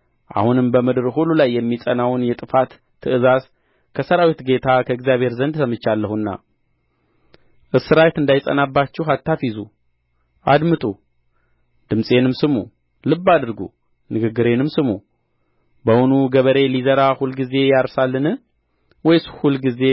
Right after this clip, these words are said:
እርሻውን ይገለግላልን? ጓሉንስ ይከሰክሳልን? እርሻውን ባስተካከለ ጊዜ ጥቁሩን አዝሙድ ከሙኑንም፣ ስንዴውንም በተርታ፣ ገብሱንም በስፍራው፣ አጃንም በደረጃው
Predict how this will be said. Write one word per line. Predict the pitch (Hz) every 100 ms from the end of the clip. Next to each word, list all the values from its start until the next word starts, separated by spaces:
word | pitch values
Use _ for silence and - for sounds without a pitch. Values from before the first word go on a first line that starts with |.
| 131
እርሻውን | 123 - 135 127 123 120 - _
ይገለግላልን? | 123 135 135 127 127 123 123 120 139 262 - _ _ _ _ _ _ _ _ _ _
ጓሉንስ | 120 139 139 143 143 127
ይከሰክሳልን? | - 135 123 120 - 127 123 127 151 269 _ _ _ _ _ _ _ _ _ -
እርሻውን | 131 - 147 143 139
ባስተካከለ | 123 127 - 143 135 - 139 131
ጊዜ | 135 127 139 135
ጥቁሩን | - - 143 135 135 -
አዝሙድ | 120 120 127 135 147 - -
ከሙኑንም፣ | 147 151 156 147 143 170 185 _ _ _ _ _
ስንዴውንም | - 143 147 151 147 147 165 185 _ -
በተርታ፣ | 123 - 139 - 147 165 165
ገብሱንም | 131 135 131 143 143 170 - _
በስፍራው፣ | 120 127 139 - 135 139 202 _ _
አጃንም | 120 127 127 131 139 170
በደረጃው | 143 123 123 127 123 139